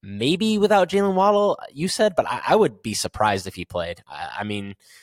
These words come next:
seem like he's gonna be missing some time. So, yeah, Buffalo, I think Steven pointed out, number one in rushing rate past three weeks, and it's by a mile. Uh, both teams, even honestly,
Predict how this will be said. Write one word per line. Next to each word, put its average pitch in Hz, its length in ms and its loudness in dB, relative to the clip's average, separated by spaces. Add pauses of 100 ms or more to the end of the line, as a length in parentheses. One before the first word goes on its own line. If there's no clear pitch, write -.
(640)
seem 147 240 0
like 110 160 2
he's 101 320 -2
gonna 101 180 -2
be 95 220 -4
missing 92 280 -4
some 90 180 -10
time. 90 320 -6
So, 87 360 -2 (680)
yeah, 98 260 0
Buffalo, 127 500 4
I 120 120 4
think 139 180 0
Steven 113 320 -4
pointed 104 260 -2
out, 101 180 0
number 131 340 4
one 113 240 2
in 104 140 -4
rushing 101 320 -2
rate 104 280 -2
past 101 280 -4
three 95 160 -4
weeks, 95 300 -8
and 98 100 -8
it's - 120 -12
by 98 200 -2
a 87 160 -6
mile. 101 760 -4
Uh, 82 460 -8
both 151 180 2
teams, 220 320 -2
even 147 340 -2
honestly, 123 460 -2